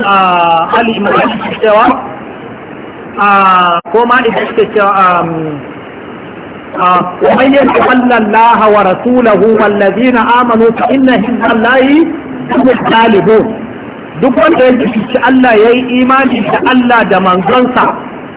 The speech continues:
ya haɗa kai da mumunai, to, fa inna hizballahi, waɗannan su ne rundunan Allah. "Wa inna hizballahi humul ghalibun,"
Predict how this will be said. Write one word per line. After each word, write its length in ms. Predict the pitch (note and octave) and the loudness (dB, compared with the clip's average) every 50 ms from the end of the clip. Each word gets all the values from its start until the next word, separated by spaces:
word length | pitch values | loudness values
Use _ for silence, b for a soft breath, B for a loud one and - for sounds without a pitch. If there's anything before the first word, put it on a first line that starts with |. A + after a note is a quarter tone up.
| - - - - - - - - - - - - E3+ G#3 | -18 -18 -16 -18 -18 -18 -18 -18 -18 -16 -14 -10 -4 -2
ya 80 | B3 | 0
haɗa 320 | C4 A3 C#4+ D4 - - B3+ - | 0 2 0 0 0 -2 0 0
kai 180 | C4 C4 B3+ G#3 | 2 2 2 2
da 140 | F#3 G#3+ G#3 | 2 2 2
mumunai, 560 | G#3 G#3 G3+ G3+ G3 F#3+ F3+ G3 A3 A#3+ B3 G#3 - - - - - - - - - - - - - - - | 4 4 4 4 4 2 2 2 2 2 2 0 -2 -4 -8 -10 -10 -14 -14 -16 -16 -16 -16 -16 -14 -6 -2
to, 80 | G#3+ G#3 G3 | 0 0 0
fa 80 | - G#3+ - | 0 -2 -4
inna 240 | - C4 C4+ C4 B3 | -2 -2 0 2 2
hizballahi, 560 | G#3 G#3+ B3+ A#3+ - A3 A#3 A3 A3 A3+ A#3 | 2 2 2 0 0 0 0 0 2 2 2
waɗannan 480 | A3+ A3+ C#4+ C#4+ C#4 B3+ B3+ B3+ A3+ B3+ | 2 2 2 2 0 2 2 0 0 0
su 160 | D4 C#4 C#4 | 0 0 2
ne 320 | C4+ C4 B3+ B3 B3+ B3 B3 - - - - - - - - | 2 4 4 4 2 2 0 -4 -8 -10 -12 -12 -6 0 2
rundunan 480 | G3+ G#3 G3+ F3+ G#3+ A#3+ A#3+ A#3+ A#3 A#3+ A3+ | 2 2 2 2 2 2 4 4 2 2 2
Allah. 320 | A#3 A#3+ A3+ G#3+ E3+ C#3 - - - - - - - - - - - - - - - - - - - - - - | 2 2 2 2 0 -2 -4 -10 -12 -14 -16 -16 -16 -16 -16 -16 -16 -16 -16 -16 -18 -18 -18 -18 -18 -16 -10 -4
"Wa 180 | F3 F3+ F#3 G#3+ | -2 0 0 2
inna 240 | A3+ B3+ C#4 C4+ B3+ | 2 2 2 2 2
hizballahi 680 | G#3+ A#3 B3+ G#3 G3 A#3+ A#3+ A3 G#3+ A3+ G#3+ - - A3 | 2 2 0 0 0 2 2 2 2 2 2 2 2 2
humul 340 | G#3 G#3+ A#3+ A#3 A3 G#3 | 2 2 4 2 2 2
ghalibun," 640 | - G#3+ A3 A3+ A3 G3+ F3+ G3 C4+ D4+ E4 E4+ - | 2 2 2 2 2 2 2 4 4 4 4 2 0